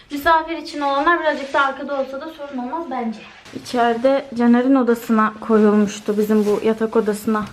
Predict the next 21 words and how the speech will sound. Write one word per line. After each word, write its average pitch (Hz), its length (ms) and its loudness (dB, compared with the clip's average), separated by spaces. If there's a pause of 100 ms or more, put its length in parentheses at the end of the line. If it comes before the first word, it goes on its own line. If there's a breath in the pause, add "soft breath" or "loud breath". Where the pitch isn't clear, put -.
(360 loud breath)
koyulması 226 480 4
gereken 214 460 0
her 214 280 0
şey. 285 260 0 (500 loud breath)
Burada 262 280 4
da 285 60 4
ampul 269 280 2
olmadığı 277 340 0
için 294 240 -2
benim 277 200 6
ışığımı 269 420 2
bağlamak 269 420 4
zorunda 269 440 4
kaldık. 262 520 0 (720 loud breath)
Anlık 277 480 2
böyle. 208 300 2 (640 loud breath)
Burası 247 240 2
zaten 247 300 2
Caner'in 233 300 2
bilgisayarları 196 640 2
falan. 202 300 -2